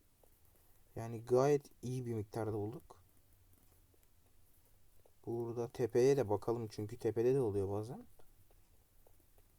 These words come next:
Kaçırmayalım. Buradan nereye gidiyoruz? Buradan da girdik yine bir maden gibi bir yere. En kötü geri çıkarız arkadaşlar.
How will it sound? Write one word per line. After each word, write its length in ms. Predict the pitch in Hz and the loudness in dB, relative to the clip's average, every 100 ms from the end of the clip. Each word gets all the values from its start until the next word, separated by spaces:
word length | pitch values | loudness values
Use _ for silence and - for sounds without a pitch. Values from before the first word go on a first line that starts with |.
| _ - | _ -20
Kaçırmayalım. 760 | - 117 131 123 117 117 180 - - | -14 -10 -6 -6 -6 -8 -10 -14 -14
Buradan 540 | 127 127 127 131 139 | -8 -4 -2 0 -2
nereye 280 | 131 110 110 | 0 0 0
gidiyoruz? 580 | 104 107 113 - - - - _ _ _ _ - - - _ _ _ - _ _ _ - - - - - - - - - - - - - - - - | -2 -4 -4 -6 -10 -20 -20 _ _ _ _ -20 -20 -20 _ _ _ -20 _ _ _ -20 -20 -20 -20 -20 -20 -20 -20 -20 -20 -20 -20 -20 -20 -20 -10
Buradan 460 | - 95 95 76 76 | -6 -4 -4 -6 -4
da 280 | 107 135 143 - _ _ _ - _ - - 123 | -4 -4 -8 -14 _ _ _ -20 _ -20 -14 -6
girdik 360 | 120 123 123 123 | -2 -2 -2 -2
yine 160 | 107 | -2
bir 80 | 101 | -2
maden 480 | 110 110 113 120 120 | -2 0 2 0 -2
gibi 240 | 101 98 | -4 -4
bir 60 | 101 | 0
yere. 300 | 104 139 175 - - - - - - - - - - - - _ _ _ - | 0 0 -8 -18 -18 -18 -18 -20 -20 -16 -14 -14 -18 -20 -20 _ _ _ -14
En 120 | 123 117 | -10 -8
kötü 200 | 110 131 | -6 -2
geri 240 | 117 120 | -2 -2
çıkarız 360 | - - 110 101 | -6 -10 -8 -8
arkadaşlar. 640 | 95 - - - 156 - | -8 -8 -12 -12 -18 -18